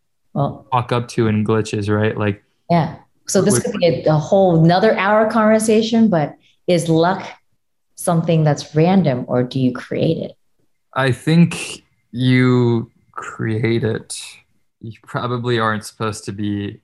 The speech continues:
Speaker 2: in the position to create in the first place.
Speaker 1: Mm.
Speaker 2: So
Speaker 1: Yes, we're at the right place at the right time. The fact that we were birthed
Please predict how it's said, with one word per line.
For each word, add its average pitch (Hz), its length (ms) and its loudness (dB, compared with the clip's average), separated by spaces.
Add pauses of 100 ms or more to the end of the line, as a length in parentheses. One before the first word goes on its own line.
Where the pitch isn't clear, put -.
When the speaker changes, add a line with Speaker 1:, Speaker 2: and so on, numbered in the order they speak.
Speaker 2:
in 110 140 -14
the 104 60 -8
position 104 480 -8
to 101 60 -8
create 104 320 -8
in 101 100 -10
the 101 40 -12
first - 360 -14
place. - 400 -20 (720)
Speaker 1:
Mm. 175 320 4
Speaker 2:
So 107 300 -14 (500)
Speaker 1:
Yes, 196 320 -2
we're 180 100 2
at 208 140 0
the 202 80 2
right 196 260 0
place 240 220 2
at 185 60 -4
the 185 100 2
right 190 240 -2
time. 208 300 -2
The 175 100 -2
fact 185 380 -6
that 170 320 -2 (400)
we 196 160 2
were 185 180 2
birthed 175 600 -4